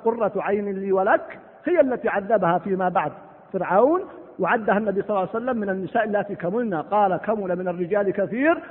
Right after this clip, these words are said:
ولم يكمل من النساء إلا مريم ابنة عمران وآسيا امرأة فرعون، وفضل عائشة،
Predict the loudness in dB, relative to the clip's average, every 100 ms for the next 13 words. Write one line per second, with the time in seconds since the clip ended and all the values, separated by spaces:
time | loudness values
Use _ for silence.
0 | 0 2 4 2 0 -2 -4 -2 -2 -2
1 | 4 4 2 -6 -18 -20 -12 -2 2 4
2 | 4 4 4 2 -2 0 0 4 6 8
3 | 6 2 -10 -4 0 8 8 8 4 0
4 | 0 0 0 -2 -2 6 6 6 2 -10
5 | -18 -20 -2 2 2 4 4 4 4 0
6 | -2